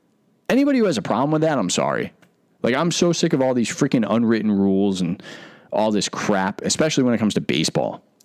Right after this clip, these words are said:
Man, get over yourself. This is why people don't watch your game, is because you have all this, these crappy rules, unwritten rules. Get over it.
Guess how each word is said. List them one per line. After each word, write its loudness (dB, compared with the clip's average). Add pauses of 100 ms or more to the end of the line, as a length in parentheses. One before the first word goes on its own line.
(260)
Man, 2
get 0
over 2
yourself. -2
This 0
is 0
why 0
people 2
don't 0
watch -2
your 4
game, -2 (920)
is 2
because 4
you 4
have 0
all 2
this, 0 (300)
these 2
crappy 0
rules, 0 (200)
unwritten 0
rules. 0
Get 0
over 0
it. -10